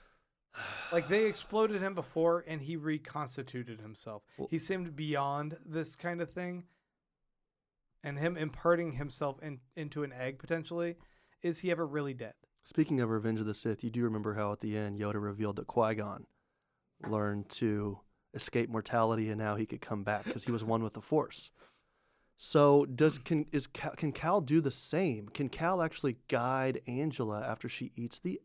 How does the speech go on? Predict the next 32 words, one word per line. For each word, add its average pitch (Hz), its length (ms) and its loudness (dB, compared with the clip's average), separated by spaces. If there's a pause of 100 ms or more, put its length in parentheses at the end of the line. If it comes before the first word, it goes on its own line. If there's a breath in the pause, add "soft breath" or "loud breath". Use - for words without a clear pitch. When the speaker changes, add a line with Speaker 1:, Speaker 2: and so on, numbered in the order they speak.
Speaker 2:
egg? 247 460 4 (1200 soft breath)
I 180 260 12
would 170 200 8
love 131 480 8
that, 113 260 -6 (400)
actually. 143 580 2 (380)
And 131 460 2
I 131 80 2
don't 156 140 4
know 147 100 4
if 135 80 2
he 139 80 2
guides 123 380 4
her 123 320 4
actually 123 420 0
by 113 160 0
doing 135 240 4
anything 175 300 2
or 131 40 2
just 117 140 -4
his 120 120 -2
own 110 140 0
memories, 165 380 4
but 131 100 2
I 123 80 6
guess 190 200 2
I 165 40 8
would 139 140 6
say, 135 160 4
I'll 156 140 6
say 147 160 2
this. - 260 2